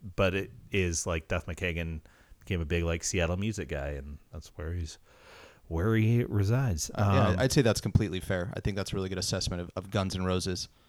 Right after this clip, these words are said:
Speaker 1: Yeah. So with established that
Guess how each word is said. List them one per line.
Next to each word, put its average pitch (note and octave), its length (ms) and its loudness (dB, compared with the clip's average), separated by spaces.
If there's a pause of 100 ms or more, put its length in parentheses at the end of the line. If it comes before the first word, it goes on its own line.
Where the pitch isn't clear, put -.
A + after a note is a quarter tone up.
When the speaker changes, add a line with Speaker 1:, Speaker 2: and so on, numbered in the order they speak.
(160)
Speaker 1:
Yeah. A#2+ 220 6 (400)
So F#3+ 560 8
with D3 240 6 (340)
established F3+ 760 6
that B2+ 260 8